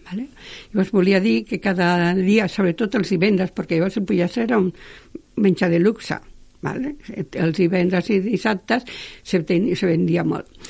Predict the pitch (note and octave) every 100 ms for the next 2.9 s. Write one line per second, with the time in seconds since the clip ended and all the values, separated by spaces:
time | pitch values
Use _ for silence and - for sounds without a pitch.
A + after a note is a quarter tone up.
0 | - F#3+ G3+ F#3+ G#3+ G#3+ G#3+ F#3+ - F#3
1 | F#3 F#3+ F#3 F3 E3+ - F#3+ F3 E3 E3
2 | - F3+ D3+ A#3 - D#3+ E3 F3